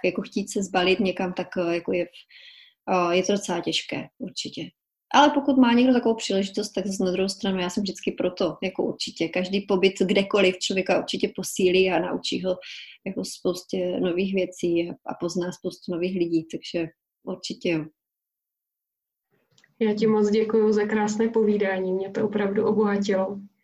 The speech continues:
Speaker 2: Trošičku jsem si
Speaker 1: Super.
Speaker 2: zavzpomínala
Speaker 1: Mhm.
Speaker 2: na svůj pobyt v Americe, i když to byla jenom krátká doba.
Speaker 1: Mhm.
Speaker 2: Ale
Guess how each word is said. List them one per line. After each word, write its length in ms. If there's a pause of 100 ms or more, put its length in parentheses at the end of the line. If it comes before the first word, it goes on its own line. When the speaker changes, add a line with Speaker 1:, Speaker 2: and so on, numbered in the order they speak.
(360)
Speaker 2:
Trošičku 420
jsem 200
si 60
Speaker 1:
Super. 120
Speaker 2:
zavzpomínala 840
Speaker 1:
Mhm. 720
Speaker 2:
na 60
svůj 340
pobyt 300
v 80
Americe, 480
i 100
když 220
to 100
byla 220
jenom 220
krátká 500
doba. 380 (560)
Speaker 1:
Mhm. 320 (440)
Speaker 2:
Ale 580